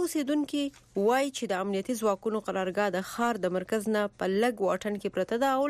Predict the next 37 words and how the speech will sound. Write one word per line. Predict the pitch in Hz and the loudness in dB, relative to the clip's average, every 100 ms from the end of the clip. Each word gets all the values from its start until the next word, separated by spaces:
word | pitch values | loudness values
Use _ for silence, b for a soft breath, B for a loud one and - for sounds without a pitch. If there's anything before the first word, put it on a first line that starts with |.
| 302 | 0
لږ | - 302 | -2 -2
تر | 285 | 0
لږه | 285 277 269 | 0 0 0
درې | 302 277 | 0 2
هوایي | 214 214 196 | 2 2 0
بریدونه | 202 208 208 | -4 -2 -2
پرې | 233 - | -2 0
شوي | 175 139 | 0 0
دي. | 87 - - - - - B B B B - | -4 -10 -20 -20 -20 -20 B B B B 0
د | 175 208 | 2 2
اسوسییټډ | 196 233 - 285 320 311 262 - | 2 0 0 0 0 -2 -6 -2
پریس | 277 - | -2 0
خبري | 240 226 240 | -2 2 2
اژانس | 226 254 269 - | 2 2 0 -2
په | 220 | -4
رپورټ | 208 240 247 - | -2 0 -2 -2
کې | 220 | 0
وایي | 247 254 | 0 0
چې | - 240 247 b b - | 0 -2 -2 b b -4
دغه | 170 180 | -2 -2
ائتلاف | - 226 262 - - b b | 0 2 2 -2 -12 b b
چې | - | -4
د | - 180 | -2 -2
امریکا | 175 190 247 233 | -4 0 0 2
ملاتړ | 185 185 208 190 | 0 0 -2 2
هم | 262 277 | 2 2
ورسره | 220 208 220 240 | 2 -2 0 0
دی، | 294 b b b b b - | 0 b b b b b -2
د | 247 269 | 2 2
مارچ | 320 330 - 220 | 2 0 -6 -2
د | 226 - | -2 -2
شپږویشتمې | 202 175 196 - 277 262 214 | -4 -4 -4 -2 0 2 2
راهیسې | 185 208 214 185 165 B B B B - 202 | 2 0 -2 -2 -4 B B B B -2 0
د | 220 | 2
شیعه | - 277 302 285 | 2 2 2 2
حوثي | 233 202 - 262 | -2 -2 -2 0
یاغیانو | 214 185 208 214 | 2 0 0 0